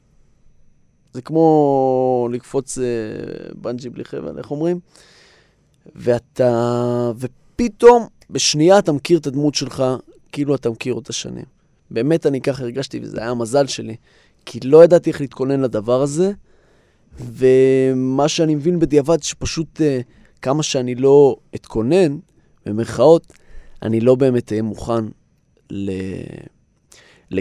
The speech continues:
ל-, לאיך זה, לאיך זה הולך להיראות, לאיך הדמות הזאת, כי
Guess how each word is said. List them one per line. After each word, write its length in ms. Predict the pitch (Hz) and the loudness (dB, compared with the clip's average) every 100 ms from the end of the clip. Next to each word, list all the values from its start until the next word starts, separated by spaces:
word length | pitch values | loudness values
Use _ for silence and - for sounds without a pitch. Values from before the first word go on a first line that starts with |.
| - _ _ _ _ _ _ _ _ _ - | -8 _ _ _ _ _ _ _ _ _ -4
ל-, 220 | 113 - - | -2 -4 -4
לאיך 380 | 113 123 127 | -2 0 -2
זה, 220 | - 120 107 | -2 -2 -2
לאיך 460 | - 90 - 127 - | -4 -8 -4 -4 -4
זה 100 | 120 | -4
הולך 280 | 107 117 - | -2 -2 -2
להיראות, 640 | 110 101 104 113 _ - _ _ _ _ _ _ - | -4 -2 -2 -4 _ -20 _ _ _ _ _ _ -8
לאיך 380 | 101 101 - - | -2 0 0 0
הדמות 320 | 120 123 123 | 0 0 -2
הזאת, 340 | 123 113 - 113 107 - | -4 -4 -6 -8 -8 -10
כי 280 | - 120 117 | -8 -6 -6